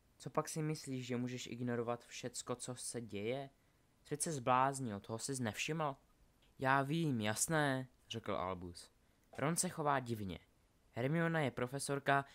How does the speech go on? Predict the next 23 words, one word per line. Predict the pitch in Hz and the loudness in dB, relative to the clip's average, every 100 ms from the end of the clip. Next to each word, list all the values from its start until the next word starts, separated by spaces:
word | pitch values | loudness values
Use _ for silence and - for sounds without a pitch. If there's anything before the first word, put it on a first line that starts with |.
| - | -20
všechno | - - 147 147 | -14 -6 -4 2
je | 160 | 2
vzhůru | 139 143 151 | 4 4 4
nohama, | 147 139 143 143 113 | 6 6 6 8 6
ale | - 107 113 113 113 - _ _ _ _ _ _ | 6 4 4 4 2 -4 _ _ _ _ _ _
a | 101 | 4
Rose | 131 170 - | 6 6 4
neexistuje, | 165 123 127 110 101 - 92 80 _ _ - | 4 4 2 0 -4 -4 -6 -6 _ _ -6
řekl | 107 104 | -4 -4
Scorpius. | 98 - 95 92 95 92 - - _ _ _ _ _ _ - - - _ | -6 -6 -8 -8 -10 -14 -16 -18 _ _ _ _ _ _ -20 -20 -20 _
Já | - 139 127 | -4 0 0
vím. | 107 107 95 90 - - _ - | 0 0 -2 -6 -18 -20 _ 2
Koukni, | 135 135 151 117 - _ - _ _ | 2 2 0 -2 -6 _ -20 _ _
přiznávám, | - 156 185 180 180 175 | -6 0 4 4 4 2
že | 165 | 0
všemu | 156 - 147 147 | -2 -2 0 2
nerozumím, | 120 113 110 104 90 50 - | 2 2 0 -2 -4 -6 -10
ale | - 120 | -6 -6
ty | - | -4
tu | 156 | -4
teď | 180 175 | 0 0
nemůžeš | 151 156 190 151 120 | 2 2 4 2 0
být, | 107 85 - | -2 -10 -12